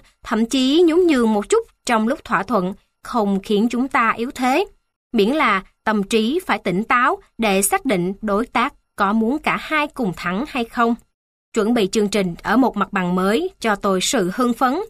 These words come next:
đã đánh mất từ nhiều tháng qua. Lần này,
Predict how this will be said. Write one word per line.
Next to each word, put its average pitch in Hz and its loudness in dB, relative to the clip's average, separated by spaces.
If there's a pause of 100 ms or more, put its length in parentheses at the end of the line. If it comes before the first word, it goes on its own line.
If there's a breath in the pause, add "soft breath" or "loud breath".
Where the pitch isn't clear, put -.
(280 soft breath)
đã 208 0
đánh 220 0
mất 320 -2
từ 202 0
nhiều 180 0
tháng 240 -4
qua. 233 2 (500)
Lần 196 0
này, 175 -2